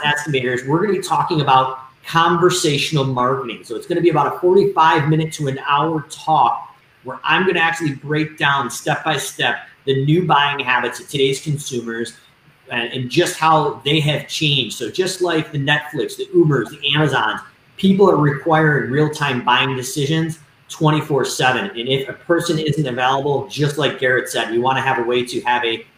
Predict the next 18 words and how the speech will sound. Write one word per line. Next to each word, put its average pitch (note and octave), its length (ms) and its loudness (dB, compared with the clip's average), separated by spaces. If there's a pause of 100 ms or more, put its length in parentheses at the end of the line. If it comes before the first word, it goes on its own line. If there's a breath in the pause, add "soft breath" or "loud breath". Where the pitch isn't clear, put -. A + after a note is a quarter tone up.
(120)
automated D#3 580 4
but - 180 -6
personal C#3 260 -4
conversation A#2+ 800 -4 (260 soft breath)
to D3+ 120 -2
get D3 260 0
them D3+ 140 2
the C#3 100 0
information B2 420 -4
they A#2 140 -2
need A2+ 300 -6 (120)
in D#3 220 4
real C3+ 240 2
time A2 420 -4
on C3 220 0
their B2 140 -2
decision A2+ 440 -6
time G#2 380 -6